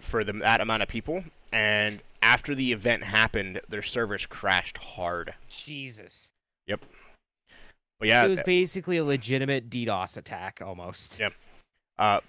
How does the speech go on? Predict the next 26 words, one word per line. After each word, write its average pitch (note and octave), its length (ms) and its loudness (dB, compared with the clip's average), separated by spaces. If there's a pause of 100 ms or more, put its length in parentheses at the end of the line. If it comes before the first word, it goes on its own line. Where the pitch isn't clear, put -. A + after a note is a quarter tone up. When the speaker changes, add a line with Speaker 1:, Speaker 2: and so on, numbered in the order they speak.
Speaker 1:
beginning C#3 380 4
of E3+ 100 6
the D3 80 4
day, B2 520 4 (220)
it C3+ 140 2
had, B2 640 4 (600)
uh, G#2+ 340 0 (180)
thirty D3+ 360 2
thousand C#3+ 500 4
people B2+ 360 -2
watching G#2 380 0
Twitch. - 440 -6 (1400)
Thirty C#3 260 0
thousand. A2 580 2 (340)
To A#2+ 260 -4 (160)
the B2 180 4
event, A2+ 500 2 (100)
one A2 320 -2
point B2+ 360 -6
six - 540 6
million. F#2 480 -8 (1300)
So A2 120 2
it A2+ 80 -2
just - 140 -2
Speaker 2:
That's G#2 100 0
Speaker 1:
goes - 280 0